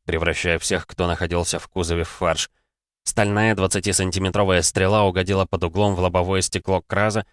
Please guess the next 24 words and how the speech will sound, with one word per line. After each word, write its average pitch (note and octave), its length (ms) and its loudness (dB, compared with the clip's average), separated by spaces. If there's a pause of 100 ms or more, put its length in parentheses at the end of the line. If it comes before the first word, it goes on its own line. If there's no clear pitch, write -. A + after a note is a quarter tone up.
(200)
воткнувшись A#2 640 0
в F2+ 80 -4
живот G2 380 0
водителю G#2 500 0
и G2+ 140 -6
пришпилив G2+ 560 -2
его F#2+ 220 0
к - 100 -20
креслу. F2+ 500 0 (480)
Солдат A#2+ 460 2
нелепо B2+ 360 2
задергался. F2+ 760 0 (340)
Его F#2 260 2
окровавленные F#2 720 2
ладони F2+ 380 0
бессильно F#2 560 -4
заскользили F2+ 580 -2
по F#2 140 -2
металлу, F#2+ 480 0
пытаясь E2+ 420 -2
вырвать F2+ 320 0
стрелу F2+ 400 0
из E2+ 140 -2
внутренностей. F2 760 -2